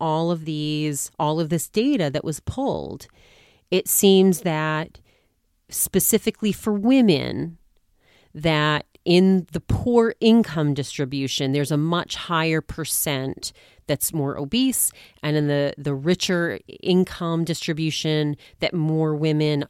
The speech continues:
despairing are, are, are thin. And so Thomas is like, "Why is this specifically happening for women?" And Alice is like, "I've always been told poverty is an explanation for obesity. You know, you don't have as much time to work out.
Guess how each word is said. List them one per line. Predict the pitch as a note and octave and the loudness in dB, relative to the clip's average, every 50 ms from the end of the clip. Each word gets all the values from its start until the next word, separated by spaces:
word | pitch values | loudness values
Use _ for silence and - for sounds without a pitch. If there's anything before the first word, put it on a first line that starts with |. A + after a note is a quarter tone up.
| - D3 | -10 -10
despairing | - D3 - - - - E3 D#3 D3+ D#3 D3+ D3+ - - A2 G#2+ - | -6 -4 -4 -4 -2 -2 -2 0 0 0 0 -2 -4 -6 -10 -8 -6
are, | D#3+ D3 C#3+ C#3 - | -4 -4 -4 -4 -6
are, | - C#3+ C3+ C3 - - - | -6 -6 -6 -8 -10 -10 -10
are | C#3+ C#3+ | -8 -8
thin. | - - B3+ A#3+ C#3+ - - - D#3 - _ _ _ _ _ _ _ _ _ _ _ _ _ _ _ _ _ _ _ _ _ _ _ _ - - - | -6 -4 -4 -4 -4 -4 -8 -12 -14 -16 _ _ _ _ _ _ _ _ _ _ _ _ _ _ _ _ _ _ _ _ _ _ _ _ -12 -2 2
And | F#3 F3+ F3+ - | 4 4 4 4
so | - - F3+ | 2 -2 -4
Thomas | E3+ - D#3 F#3 G#3 C4 C4+ - | -4 -4 -2 -2 0 0 -2 -2
is | A#3+ - | -2 -4
like, | G#3+ - | -4 -4
"Why | - E3 F3+ A#3+ E4 | -6 -6 -4 -2 0
is | F#4+ F4+ - | 0 0 0
this | - - | 0 -2
specifically | - - - B3+ - - B3 - B3+ - A#3+ G#3+ | -2 -2 -2 -4 -4 -4 -6 -8 -6 -6 -4 -4
happening | F3+ F3+ F3 F3+ - - G#3 G3+ G#3 G3+ | -4 -4 -6 -6 -4 -4 -2 -2 -2 -2
for | - A3+ G#3 | -2 -4 -2
women?" | G3 B3 D#4+ D4+ - - - - - - _ _ _ _ _ - - - - - - - - - - - | -2 0 0 0 -2 -4 -8 -14 -20 -20 _ _ _ _ _ -20 -20 -20 -20 -20 -20 -20 -20 -20 -10 -6
And | - A#3 - | -4 -4 -2
Alice | - C4 D4 E4 F#4 F#4+ - | -2 0 0 0 0 0 0
is | F4 C4+ - | -2 -2 -2
like, | A#3 A3 - | -2 -2 -2
"I've | - C4 C4 | -2 0 2
always | E4 F4+ G4 F#4 E4+ | 4 4 4 4 4
been | - E4+ D4+ | 4 2 2
told | - - - G#3+ G#3 G3 - | 2 -2 -4 -2 -2 -2 -4
poverty | - - - F#3 F3+ F3 E3 - F3+ E3+ E3+ F3 E3+ E3 E3 E3 - | -6 -6 -4 -2 -2 -2 -2 -2 -4 -2 -2 -2 0 0 0 0 -2
is | - C#3+ D#3+ | -2 0 0
an | D#3 D#3 | 0 0
explanation | - - - - - - D#3+ D3 D3 C#3+ C#3+ C3+ B2+ - C#3 C3+ | 0 -2 -6 -8 -4 -2 -2 0 0 0 0 0 -2 -2 -4 -4
for | B2+ - C#3 C3+ | -4 -4 -6 -6
obesity. | C3 B2 A#2 B2+ C3 B2+ - - - - - - - - - - _ - - - - _ - | -6 -6 -6 -8 -10 -8 -10 -10 -10 -10 -12 -12 -12 -14 -14 -18 _ -20 -20 -20 -20 _ -2
You | F3 | 0
know, | E3+ E3+ | 2 2
you | F3 F3+ | 2 2
don't | E3+ G#3 G3 G3+ F#3 | 2 2 2 2 0
have | F#3+ E3+ G3 F#3+ F3+ | -2 -4 -4 -2 -2
as | F#3 E3+ | -2 -2
much | F#3+ F#3+ - - - | -2 -4 -4 -6 -8
time | - - F3+ F3+ F3+ | -6 -4 -2 0 0
to | F#3 F3 | 0 0
work | F3 F3+ E3+ - | -2 -4 -4 -4
out. | F3+ E3 D#3+ E3 E3 E3 E3 E3 E3 | -6 -4 -4 -2 -2 -2 -2 -2 -4